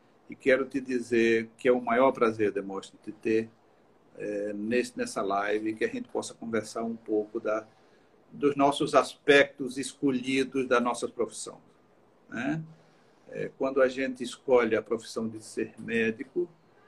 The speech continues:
a gente pensa que tá querendo escolher alguma coisa muito ampla, ser médico. Depois a gente descobre que a gente tem que escolher o que é que a gente quer fazer dentro da medicina. E esse talvez seja uma escolha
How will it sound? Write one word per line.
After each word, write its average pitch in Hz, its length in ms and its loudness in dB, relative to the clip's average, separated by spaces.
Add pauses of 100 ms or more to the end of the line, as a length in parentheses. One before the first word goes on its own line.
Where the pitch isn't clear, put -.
(240)
a - 80 -10
gente 127 240 -4
pensa - 260 -4
que - 80 -8
tá 147 180 -2
querendo 143 500 0 (580)
escolher 151 320 0
alguma 143 340 0
coisa 160 580 0 (380)
muito 160 380 6
ampla, 117 380 4
ser 127 200 0
médico. 104 420 -2
Depois 165 220 -4
a 175 60 -2
gente 165 160 -4
descobre 160 560 2 (720)
que 151 120 2
a - 60 4
gente 160 280 -2
tem 156 160 0
que - 80 -12
escolher 147 400 0
o 151 60 0
que 160 100 -4
é 160 40 -4
que 160 100 -4
a 156 40 0
gente 160 220 -2
quer 160 160 -2
fazer 139 380 2
dentro 131 180 0
da 127 80 4
medicina. 107 640 -4
E 117 100 -12
esse 131 220 -14
talvez 147 380 -2
seja 160 280 -4
uma 160 160 -2
escolha 160 480 2